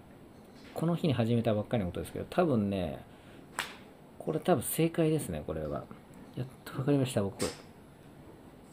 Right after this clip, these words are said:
十四年、十、もう五年なんのかな。正しいスイングだと。うん。こうやってね、腰を先に回してやるとね、うん。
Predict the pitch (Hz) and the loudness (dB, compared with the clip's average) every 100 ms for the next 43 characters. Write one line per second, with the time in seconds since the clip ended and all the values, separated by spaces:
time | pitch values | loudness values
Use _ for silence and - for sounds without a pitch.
0 | - 107 110 110 113 113 113 110 110 120 | -10 -6 -2 0 2 4 4 4 8 8
1 | 127 123 120 - - - - - - - | 8 8 4 -6 -20 -20 -20 -20 -20 -20
2 | - - - - - - - - - 117 | -20 -20 -20 -20 -20 -16 -16 -14 0 2
3 | 110 107 101 98 - - - - - - | 2 2 0 -2 -4 -10 -18 -18 -18 -12
4 | - 104 113 127 131 208 170 95 107 139 | -4 2 6 8 10 10 10 8 6 6
5 | 156 151 - - - - - - 107 107 | 6 2 -2 -16 -20 -20 -10 -4 0 0
6 | - 147 135 135 135 143 127 117 104 76 | 0 -2 0 0 4 2 4 4 4 0
7 | 76 60 - - - - 101 87 85 92 | -4 -6 -8 -16 -18 -8 -6 -4 -6 -8
8 | 92 - - - - - - - - - | -12 -18 -20 -20 -20 -20 -20 -20 -20 -20
9 | - - - - - - 104 - 107 - | -20 -20 -20 -10 -6 -2 -2 -2 -4 0
10 | 117 104 - - 120 113 110 107 101 - | 0 0 -4 -2 2 4 4 2 -2 -6
11 | - 113 104 107 110 92 113 139 139 135 | -4 -2 0 0 -2 0 2 4 2 0
12 | - 98 92 82 78 | -8 -6 -4 -4 -6